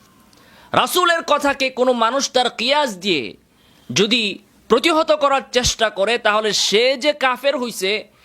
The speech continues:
এই ব্যাপারে যে সন্দেহ করবে, সেও কাফের। তো আমি তো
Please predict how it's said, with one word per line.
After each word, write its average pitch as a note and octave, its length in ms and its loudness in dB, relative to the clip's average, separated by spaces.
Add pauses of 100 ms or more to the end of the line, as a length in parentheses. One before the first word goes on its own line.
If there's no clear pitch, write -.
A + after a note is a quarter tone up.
(140)
এই G#3+ 140 2
ব্যাপারে C4 360 2
যে B3+ 140 0
সন্দেহ A#3 500 0
করবে, B3 300 -4
সেও E4+ 320 2
কাফের। C3+ 400 -8 (1160)
তো C4 440 2
আমি C4+ 280 0
তো D#4 360 2